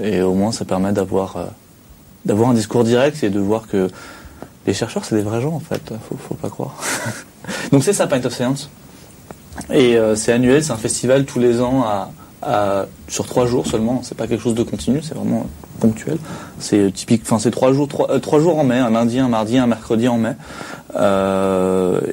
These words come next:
et, euh, et c'est partout en France. Il y en a probablement près de chez vous, clairement. Disons, disons-le, statistiquement, euh, alors si, si vous habitez au fin fond de la Creuse, je dis pas. Et encore, parce qu'il y a, il y en a à Limoges, mais, euh,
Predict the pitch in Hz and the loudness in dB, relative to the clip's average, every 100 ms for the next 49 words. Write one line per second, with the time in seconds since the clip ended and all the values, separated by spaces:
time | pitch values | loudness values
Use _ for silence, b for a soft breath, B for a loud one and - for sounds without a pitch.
0 | - - 98 101 90 85 85 90 - - | 0 4 4 4 2 0 0 0 -2 -2
1 | - - 98 - 117 101 - 127 - 95 | -2 -2 -4 -4 -4 -4 -4 -6 -2 -2
2 | 90 - 101 104 107 113 110 104 - 92 | -2 -2 0 2 4 4 2 -2 -4 -4
3 | - - - - - 87 78 B B B | -6 -16 -20 -10 -6 -6 -6 B B B
4 | B - 92 92 95 92 95 95 98 107 | B -2 0 2 2 4 4 4 4 2
5 | 123 104 - - - 117 113 123 95 - | 0 0 0 0 2 4 4 4 0 -4
6 | B B B B - 50 - - - - | B B B B -10 -8 -6 -8 -8 -6
7 | - 104 107 107 104 123 110 - 101 123 | 0 4 4 4 4 4 4 0 -4 0
8 | 110 101 - 113 139 - - 98 107 143 | 0 0 -2 -4 -4 -14 -8 -2 0 -2
9 | B B B B - 147 185 220 120 165 | B B B B -2 4 4 4 2 2
10 | 135 - 110 120 139 113 107 117 127 113 | 0 0 4 4 4 2 0 0 2 4
11 | 110 135 - - 107 104 104 98 95 | 2 0 -2 2 2 2 2 0 0